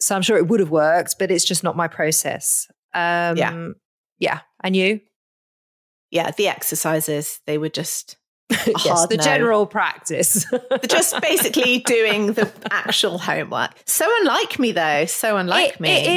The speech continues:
Speaker 1: is, but I think it's really important that that's brought here because it is
Speaker 2: Mm.
Speaker 1: really unlike you and you are so dedicated to this podcast. And I know that whatever I throw at you, you're gonna give it your best shot. But this is just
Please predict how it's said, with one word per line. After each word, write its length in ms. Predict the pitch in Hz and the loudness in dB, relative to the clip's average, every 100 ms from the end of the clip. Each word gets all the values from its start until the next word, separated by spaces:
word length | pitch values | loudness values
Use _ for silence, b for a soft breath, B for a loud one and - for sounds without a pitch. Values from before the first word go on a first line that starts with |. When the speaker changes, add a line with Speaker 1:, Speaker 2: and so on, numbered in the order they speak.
| 349 | 2
Speaker 1:
is, 140 | 302 - | 2 0
but 120 | 277 | 0
I 80 | 269 | 0
think 320 | 269 311 277 247 | 0 -2 -2 -2
it's 340 | 254 - - | -2 0 -2
really 260 | 254 262 247 | 0 2 0
important 720 | 240 - 247 240 254 220 190 | -2 -2 -2 0 0 0 0
that 300 | 214 208 - | 0 0 -2
that's 580 | 226 220 - - - - _ - | -2 -2 0 0 -2 -4 _ -2
brought 300 | 262 339 - | 2 2 2
here 340 | 165 135 147 - - | 0 -2 -4 -14 -6
because 460 | 220 220 240 226 | -6 0 0 2
it 140 | 254 240 | 2 2
is 180 | 294 190 | 2 2
Speaker 2:
Mm. 60 | |
Speaker 1:
really 180 | 180 160 | 0 2
unlike 360 | 160 170 165 180 | 0 0 -2 0
you 220 | 185 208 | 2 2
and 100 | 202 | 2
you 120 | 214 | 0
are 60 | 214 | 0
so 280 | - 240 | 0 0
dedicated 600 | 233 180 160 - 147 151 - | 0 0 -2 -4 -4 -4 -8
to 80 | |
this 120 | - 147 | -8 -6
podcast. 680 | 160 147 165 160 196 - - B B B | -4 -4 0 2 2 0 -4 B B B
And 140 | 208 208 | -4 0
I 140 | 214 | 0
know 240 | 220 214 208 | 0 0 2
that 220 | 196 185 | 0 0
whatever 420 | 196 - 226 190 | 0 0 0 2
I 100 | 160 | 2
throw 280 | 156 180 160 | 0 0 0
at 100 | 151 | 0
you, 120 | 165 | 0
you're 180 | 160 170 | 0 0
gonna 180 | 170 165 | 0 -2
give 160 | 170 170 | -2 0
it 100 | 160 | 0
your 120 | 156 | 0
best 200 | 165 160 | 0 0
shot. 320 | - 165 151 - | 0 2 0 0
But 140 | 185 | -2
this 180 | 190 208 | 0 0
is 80 | 220 | 0
just 280 | - 226 - | -2 -2 -4